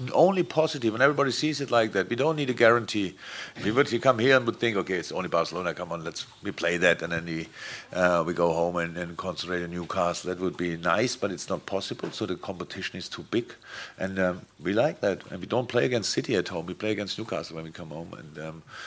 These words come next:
City against Leicester, I think. And, um, so that's, that's the thing. But nobody has to think about that game tomorrow. We only have to think about this game, and that would be probably a massive mistake if you play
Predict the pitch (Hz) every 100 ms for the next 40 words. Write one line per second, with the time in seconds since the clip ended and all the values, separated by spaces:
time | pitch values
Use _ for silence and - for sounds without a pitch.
0 | - - - 87 87 87 85 85 - 85
1 | 98 - 71 69 - 90 104 82 80 85
2 | 85 82 - 87 85 - 90 87 - 87
3 | 82 - 95 - 147 107 85 - - -
4 | - 123 123 120 - 101 107 98 95 92
5 | 76 90 - 82 78 87 87 87 85 85
6 | 87 82 - 78 87 82 82 80 92 -
7 | 87 82 82 85 - - - - 85 90
8 | 82 95 95 95 92 90 82 - - -
9 | - 92 104 110 - 98 82 - - -
10 | - - - - 85 95 - - 101 92
11 | 87 80 - - - - - - 90 -
12 | 95 85 - 87 87 90